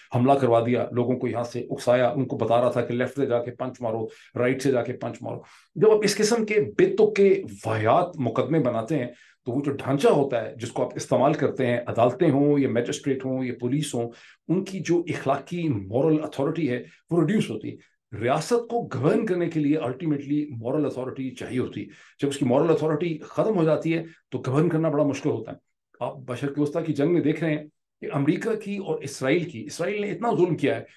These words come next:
इसराइल को बार-बार force use करनी पड़ रही है। इस वक्त इसराइल अजीबोगरीब सूरत हाल है कि अठारह हजार के करीब लोगों को जाँ बहक हलाक करने के बावजूद इसराइल को, अ, necessary moral effect जो है,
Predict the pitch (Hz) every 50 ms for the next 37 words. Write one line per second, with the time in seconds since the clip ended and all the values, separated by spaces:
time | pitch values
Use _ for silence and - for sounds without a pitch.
0 | _ - 151 - 160 190 202 202 190 - 139 143 - 131 151 156 - - - 160
1 | 208 233 220 - 196 190 170 - 160 156 - - 139 123 127 120 117 113 110 117
2 | 110 113 120 120 - - - _ _ - - - 190 190 202 202 185 160 - -
3 | 147 151 175 180 175 170 - - - - 240 240 - 190 196 - - 160 151 147
4 | 151 131 127 135 127 127 127 - - _ _ _ _ _ _ 180 - - 156 -
5 | - 170 202 214 190 185 151 160 165 170 - - 151 143 143 151 143 123 123 123
6 | 143 143 - 135 139 139 - - 151 _ - 123 135 139 131 120 131 131 117 107
7 | 101 110 123 131 - - 127 123 120 120 123 107 104 104 107 107 117 117 120 -
8 | - - - _ _ - - - - 131 135 147 156 - - 131 131 131 135 -
9 | - _ _ _ _ - 135 120 123 127 135 143 139 - 190 180 - 185 180 175
10 | 147 117 113 123 147 151 139 135 - 143 135 139 - - 120 120 117 -